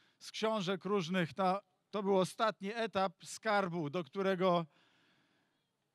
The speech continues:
bohaterowie dążyli. I rzeczywiście dla nas takim największym skarbem jest co? Polska!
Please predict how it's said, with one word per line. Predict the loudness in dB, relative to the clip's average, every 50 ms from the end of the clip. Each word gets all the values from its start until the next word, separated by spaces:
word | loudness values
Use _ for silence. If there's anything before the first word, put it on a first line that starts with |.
| _ _ _ _ _ _ _
bohaterowie | 2 4 4 4 4 4 4 4 6 6 6 6 6 4
dążyli. | 6 4 4 4 6 6 6 6 4 2 -2 -6 -10 -18 _ _ _ _ _ _ _ _ _ _ _ _ -4
I | -2 0 2 2 2 0 -2 -6 -10
rzeczywiście | -8 -6 -6 -6 -6 -6 -4 -2 -2 -2 0 0 0 0
dla | 2 4 2 4 4
nas | 4 2 2 0 0
takim | -2 -2 -2 -2 -2 2 4
największym | 6 6 6 6 4 2 0 -2 -4 -4 -6
skarbem | -4 0 2 4 4 4 4 4 4 4 2 0 -4 -12 _ _ _ _ _ _ _ _ -2
jest | 0 0 0 0 -2 2
co? | 6 8 8 8 8 6 2 _ _ _ _ _ _ _ _ _ _ _ _ _ _ 4
Polska! | 8 10 10 8 8 4 2 6 8 10 10 10 8 6 0 -6